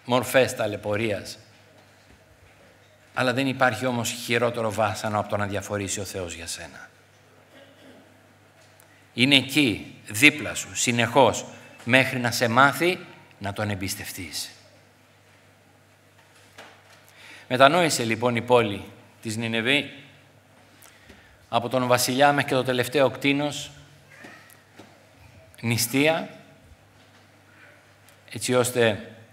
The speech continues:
ο Κύριος μετεμελήθη από το να κάνει κακό στην Νινεβή. Και οι εκατόν είκοσι χιλιάδες άνθρωποι που υπήρχαν εκεί πέρα δεν έπαθαν την παραμικρή ζημιά.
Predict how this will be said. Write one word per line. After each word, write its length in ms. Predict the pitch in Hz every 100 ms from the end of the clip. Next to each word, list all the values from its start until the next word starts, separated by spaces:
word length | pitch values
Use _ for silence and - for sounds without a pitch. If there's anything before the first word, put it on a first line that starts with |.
| -
ο 100 | 123
Κύριος 580 | 107 131 120 117 104 - - - - _ _ _ _ _ _ _ - -
μετεμελήθη 840 | 113 110 110 110 123 117 101 80 - - - _
από 140 | - -
το 100 | 101
να 100 | 101
κάνει 300 | 113 107 104
κακό 300 | 101 107 101
στην 160 | 104
Νινεβή. 540 | 98 98 92 113 113 113 - - - - _ _ _ _ - _ _ _ _ _ _ _ _ _ _ _ _ _ _ _ _ _ _ _ _ _ -
Και 100 | -
οι 100 | 123
εκατόν 340 | 120 120 123 127
είκοσι 280 | 127 117 -
χιλιάδες 460 | 117 120 113 -
άνθρωποι 420 | 120 117 117 113
που 120 | 107 110
υπήρχαν 300 | 113 120 110
εκεί 180 | 107
πέρα 520 | 107 120 123 139 - - - - - _ _ _ _ _ - - -
δεν 200 | 120 131
έπαθαν 340 | 135 131 131
την 100 | 120
παραμικρή 440 | 120 117 117 117 123
ζημιά. 440 | 95 87 78 -